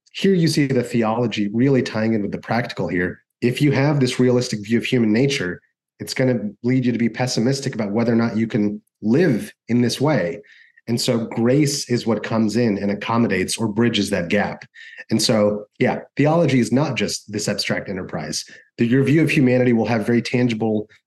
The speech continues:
implications for what you think about what's even possible in terms of virtue and living out an, a good human life.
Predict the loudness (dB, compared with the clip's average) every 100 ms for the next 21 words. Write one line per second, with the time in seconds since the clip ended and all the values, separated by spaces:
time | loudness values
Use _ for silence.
0 | -2 0 0 0 0 2 -2 0 -2 0
1 | 0 0 0 0 0 -2 -4 -10 -12 -4
2 | -2 0 0 0 -2 -2 -2 -2 -2 -4
3 | -8 -12 _ _ -6 -4 0 0 0 -4
4 | -4 -2 -2 -2 0 2 2 2 0 -2
5 | -4 -4 -2 0 0 0 -4 -2 -2 -4
6 | -8